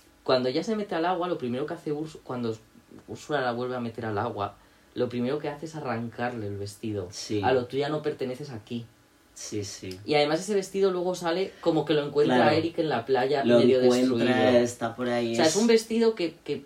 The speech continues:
Speaker 1: representa a la Ariel humana.
Speaker 2: Sí.
Speaker 1: Entonces, no es importante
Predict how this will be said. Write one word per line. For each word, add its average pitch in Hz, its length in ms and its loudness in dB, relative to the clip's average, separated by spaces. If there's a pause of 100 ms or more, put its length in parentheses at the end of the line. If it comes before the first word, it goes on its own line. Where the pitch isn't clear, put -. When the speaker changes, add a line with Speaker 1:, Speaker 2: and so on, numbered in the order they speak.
Speaker 1:
representa 175 920 -4 (880)
a 113 160 -2
la 117 140 0
Ariel 127 260 0
humana. 190 560 -2 (180)
Speaker 2:
Sí. 127 80 -4
Speaker 1:
Entonces, 165 440 2
no 160 180 0
es 196 140 -4
importante 214 640 -2